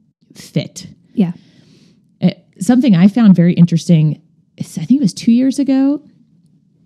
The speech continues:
Speaker 1: we actually did a curriculum at work around motivation, and it was based off this book,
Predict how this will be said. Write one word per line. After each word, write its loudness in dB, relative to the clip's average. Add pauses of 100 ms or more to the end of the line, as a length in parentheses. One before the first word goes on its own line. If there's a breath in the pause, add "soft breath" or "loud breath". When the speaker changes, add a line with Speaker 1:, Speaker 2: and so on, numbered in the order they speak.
(280)
Speaker 1:
we 4
actually -2
did -2
a -6
curriculum -4
at -8
work -2
around 0
motivation, -2
and -2
it -8
was -6
based -2
off -2
this -4
book, -6